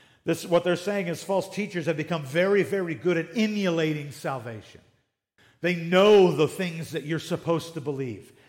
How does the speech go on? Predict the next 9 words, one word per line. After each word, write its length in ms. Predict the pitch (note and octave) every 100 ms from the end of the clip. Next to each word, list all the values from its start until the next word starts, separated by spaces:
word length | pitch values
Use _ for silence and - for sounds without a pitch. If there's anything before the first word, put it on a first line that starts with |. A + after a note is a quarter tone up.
| _ _ _ _
They 100 | C#3+ -
claim 760 | - D3 F#3+ A3+ A3+ G3+ F3+
that 140 | E3 D#3+
the 100 | D3+
master 580 | C3+ D#3 E3+ - F3+ D#3
bought 440 | A2 D#3 G#3 G#3
them 140 | C#3 A2+
because 320 | D3+ F3+ A#2
they 140 | F3